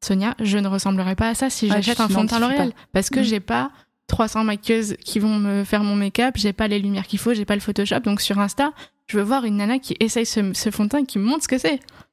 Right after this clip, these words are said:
Speaker 1: C'est
Speaker 2: Ouais,
Speaker 1: quoi
Speaker 2: ouais.
Speaker 1: la réalité du truc, tu vois ?
Speaker 2: Ouais, ouais,
Speaker 1: Et en fin de
Speaker 2: carrément.
Speaker 1: compte, on s'est très, très vite éloigné de tout ça. Et je, j'ai le sentiment qu'on commence à y revenir un petit peu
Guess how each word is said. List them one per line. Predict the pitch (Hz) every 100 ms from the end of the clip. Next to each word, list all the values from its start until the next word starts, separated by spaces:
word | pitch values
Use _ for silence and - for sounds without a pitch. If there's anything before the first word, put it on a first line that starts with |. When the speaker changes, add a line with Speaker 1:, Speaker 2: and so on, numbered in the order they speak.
| -
Speaker 1:
C'est | 202
Speaker 2:
Ouais, | 220
Speaker 1:
quoi | 240
Speaker 2:
ouais. |
Speaker 1:
la | 226
réalité | 208 208 208 208
du | 233
truc, | - 247
tu | -
vois ? | 208 233 - _ -
Speaker 2:
Ouais, |
ouais, | 202 202
Speaker 1:
Et | 208
en | 202
fin | 196
de |
Speaker 2:
carrément. | 202
Speaker 1:
compte, | 285
on | 214
s'est | - 190 _
très, | - 285
très | - 254
vite | 233
éloigné | 226 208 208
de | 208
tout | -
ça. | 214 247 294 311
Et | 208
je, | - - -
j'ai | 202 220
le |
sentiment | 208 240 - 262
qu'on | 262 226
commence | 226 233
à | 226
y | 208
revenir | 202 208 214
un |
petit | 208 -
peu | 208 254